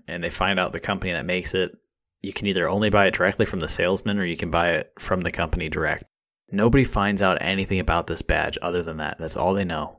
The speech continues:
and it's very strange that it's located there. It could have been picked up from someone else's home and then dropped in that yard. It could have just been there coincidentally. Somebody had dropped it a long time ago and it just sat there. Who knows? But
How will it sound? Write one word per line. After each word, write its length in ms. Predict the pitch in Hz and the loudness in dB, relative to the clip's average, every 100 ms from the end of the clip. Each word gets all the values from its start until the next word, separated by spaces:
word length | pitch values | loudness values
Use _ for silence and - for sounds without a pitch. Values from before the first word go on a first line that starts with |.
| - | -14
and 140 | 90 87 | -10 -8
it's 120 | 87 | 0
very 260 | - 117 113 | 6 6 6
strange 440 | - 98 92 85 | 2 0 0 0
that 120 | 85 | -2
it's 160 | 78 - | -2 0
located 460 | 82 80 78 73 | 0 0 -2 -2
there. 260 | 76 139 - _ _ _ _ - | -2 -4 -6 _ _ _ _ -4
It 100 | - | 2
could 160 | 135 | 4
have 100 | 127 | 6
been 440 | 131 123 120 117 - _ _ _ - | 4 4 0 -4 -8 _ _ _ 0
picked 240 | - 117 | 0 4
up 140 | 110 - | 4 4
from 140 | 101 | 0
someone 240 | - 98 95 | 0 2 2
else's 320 | 98 101 95 | 2 0 -2
home 400 | 95 92 92 90 | 0 2 2 0
and 100 | 82 | -4
then 220 | 78 78 | -6 -4
dropped 340 | 80 85 87 | 0 2 2
in 60 | 87 | -2
that 160 | 85 80 | -2 0
yard. 520 | 85 85 85 82 - - _ _ - | 0 0 -2 -6 -18 -20 _ _ -10
It 140 | 92 | -4
could 100 | - | 0
have 100 | 92 | 2
just 200 | 90 87 | 2 0
been 200 | 85 85 | 2 2
there 460 | 87 87 85 82 - | 0 -2 -2 -4 -8
coincidentally. 760 | - 90 85 85 82 82 80 82 | -6 -4 -2 -2 -2 -4 -4 -6
Somebody 360 | - 80 78 | -6 -6 -4
had 160 | 80 76 | -6 -6
dropped 380 | - 82 80 - | 0 0 0 -2
it 220 | 82 76 - | -4 -4 -10
a 80 | - | -6
long 220 | 82 87 | -6 -4
time 240 | 85 82 80 | -6 -6 -6
ago 240 | 80 80 | -6 -6
and 100 | 78 | -8
it 40 | |
just 100 | 80 | -6
sat 240 | - 82 82 | 0 0 0
there. 380 | 87 82 85 - | -2 -2 -4 0
Who 80 | 110 | 2
knows? 380 | 92 76 73 | 2 0 -4
But 300 | - 95 92 | 0 0 0